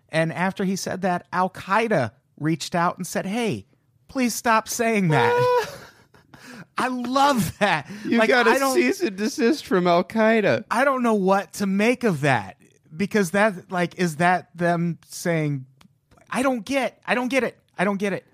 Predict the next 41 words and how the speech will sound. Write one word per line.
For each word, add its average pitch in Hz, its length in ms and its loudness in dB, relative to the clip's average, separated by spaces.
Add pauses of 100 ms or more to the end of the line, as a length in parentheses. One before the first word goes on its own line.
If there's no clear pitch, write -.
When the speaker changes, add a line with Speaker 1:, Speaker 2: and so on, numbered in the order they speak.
(320)
Speaker 2:
Someone 202 380 0
told 156 240 0
me 143 100 0
about 120 240 2
Al-Qaeda 107 640 0
and, 107 180 -6
and, 98 320 -6
uh, 95 240 -4
and 104 160 -8
nine 107 220 -4
eleven. 104 420 -6
Like, 98 160 -8 (100)
them 123 400 -4
doing 151 340 0
that 113 280 0
was 107 160 -4
kinda 113 320 -6
like 104 260 -6
the 98 120 -2
moon 101 320 -2
landing 76 400 -8
for 78 240 -8
them. - 160 -16
Like, 82 180 -12
it 98 140 -12
proved 123 400 0
that 110 120 0
it 101 120 -2
was 90 140 -8
possible. 87 760 -4
You 214 140 0
know, 180 160 -4
it 202 100 -2
just 104 180 -8
Speaker 1:
<laughs> 107 100 -6
Speaker 2:
gave 107 140 -2
them 104 140 -6
a 95 60 -6
lot 95 220 -2
of 85 100 -4
hope 101 260 -2